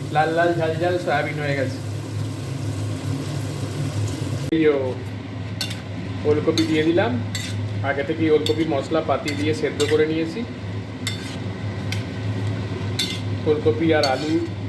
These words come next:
ধনে গুঁড়ো, জিরে গুঁড়ো, কাশ্মীরি হলুদ সব কিছু দিয়ে, নুন চিনি দিয়ে সেদ্ধ করে নিয়েছিলাম। এবার পুরো শুধু সাঁতলাচ্ছি।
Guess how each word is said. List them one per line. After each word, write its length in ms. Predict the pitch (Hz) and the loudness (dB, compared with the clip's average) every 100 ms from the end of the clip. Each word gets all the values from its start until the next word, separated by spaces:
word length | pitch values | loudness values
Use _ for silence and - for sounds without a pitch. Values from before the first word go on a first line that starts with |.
| - - - - - - | -8 -8 -6 -6 -6 0
ধনে 220 | 151 147 | 2 2
গুঁড়ো, 280 | 143 147 143 | 4 4 4
জিরে 220 | 143 147 | 2 2
গুঁড়ো, 420 | 139 147 151 143 - - - - - - - - - - - | 2 2 4 2 -4 -8 -6 -8 -6 -6 -4 -4 -6 -4 0
কাশ্মীরি 580 | 147 143 156 147 147 147 | 2 2 0 0 0 0
হলুদ 480 | 139 143 147 151 143 | 0 0 2 0 0
সব 100 | 151 135 156 | 0 0 0
কিছু 200 | 165 165 | 0 0
দিয়ে, 380 | 151 151 180 | 2 4 4
নুন 240 | 185 135 143 | 4 0 0
চিনি 460 | 151 - 147 151 | 2 2 0 -2
দিয়ে 220 | 147 147 185 | -2 0 0
সেদ্ধ 280 | 165 139 | 2 2
করে 220 | 147 151 139 | 2 2 0
নিয়েছিলাম। 380 | 135 127 127 120 - - - - - - - - | 0 0 0 -2 -2 -4 -4 -6 -8 -8 -8 -2
এবার 220 | 151 160 160 160 | 2 4 2 2
পুরো 200 | 170 208 | 2 2
শুধু 320 | - 170 - | 0 0 0
সাঁতলাচ্ছি। 720 | - 147 147 143 - - - | 0 0 2 2 2 -4 -4